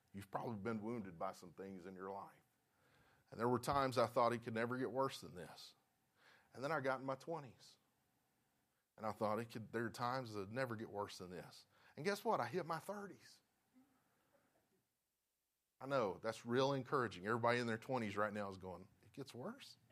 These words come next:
Guess what? When I was in my thirties, I thought, "There's some wounds I've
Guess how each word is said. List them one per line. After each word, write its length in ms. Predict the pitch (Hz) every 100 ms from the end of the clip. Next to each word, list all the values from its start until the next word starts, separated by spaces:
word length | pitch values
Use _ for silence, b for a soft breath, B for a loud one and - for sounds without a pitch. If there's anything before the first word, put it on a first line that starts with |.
| - B B B B B B - - - - _ _ _ _ _ _ _ _ - -
Guess 200 | 117 156
what? 280 | 220 220 131
When 80 | 127
I 80 | 147
was 140 | 147
in 60 | 165
my 120 | 180
thirties, 520 | 180 220 185 123 - - _ _ _ _ _ _ _ _ _ _ _ _ _ _
I 40 | -
thought, 220 | 135 120
"There's 220 | 135 151
some 180 | - 120
wounds 400 | 127 147 156 160
I've 200 | 131 127